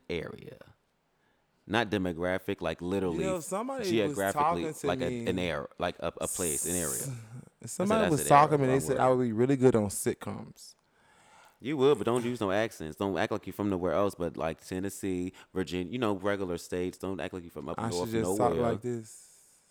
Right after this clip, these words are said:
Speaker 1: Yeah, 'cause the accents
Speaker 2: We
Speaker 1: are
Speaker 2: gotta leave
Speaker 1: bad.
Speaker 2: this in here, too.
Speaker 1: The accents are bad.
Speaker 2: They're terrible? Okay, give me,
Speaker 1: Horrible.
Speaker 2: okay, give me an accent you want me to try, friend. 'Cause we already did the other thing, but y'all, we just, we just all kicking it and talking now. So, friend, tell
Speaker 1: I'm
Speaker 2: me
Speaker 1: like,
Speaker 2: what,
Speaker 1: no,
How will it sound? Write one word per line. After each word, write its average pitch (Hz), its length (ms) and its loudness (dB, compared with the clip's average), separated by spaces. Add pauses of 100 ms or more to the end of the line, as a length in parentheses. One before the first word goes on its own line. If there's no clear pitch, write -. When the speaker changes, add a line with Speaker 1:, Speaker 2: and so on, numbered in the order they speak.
(600)
Speaker 1:
Yeah, 85 160 -6
'cause 85 80 -14
the - 120 -6
accents 87 340 -6
Speaker 2:
We 147 100 10
Speaker 1:
are - 20 10
Speaker 2:
gotta 196 240 8
leave 139 160 4
Speaker 1:
bad. 127 80 4
Speaker 2:
this 123 160 -2
in 120 80 -2
here, 110 180 -2
too. - 140 -10
Speaker 1:
The 123 120 0
accents 175 340 -6
are 73 120 -8
bad. 69 300 -10 (680)
Speaker 2:
They're 165 160 -2
terrible? 220 560 -8 (640)
Okay, 160 240 2
give 143 100 -4
me, - 60 12
Speaker 1:
Horrible. 98 320 10
Speaker 2:
okay, 143 220 -2
give 139 200 -6
me 160 140 -6
an 131 60 -4
accent 123 380 -8
you 113 80 -12
want 107 120 -10
me 101 80 -8
to 98 80 -10
try, 104 220 -12
friend. - 320 -20 (600)
'Cause 117 140 -4
we 131 100 2
already 160 320 6
did 143 40 2 (100)
the 101 60 6
other 131 160 8
thing, 123 240 0
but 110 120 0
y'all, 113 280 6
we 139 100 6
just, 135 220 0
we 127 120 -6
just 143 160 0
all 107 220 6
kicking 101 340 -6
it 92 40 -2
and 92 100 -6
talking 101 320 -4
now. 95 140 -8
So, 95 180 -2
friend, 135 320 -2
tell 185 220 2
Speaker 1:
I'm 156 60 -4
Speaker 2:
me 135 40 -4
Speaker 1:
like, 190 120 0
Speaker 2:
what, 170 120 6
Speaker 1:
no, 117 200 -6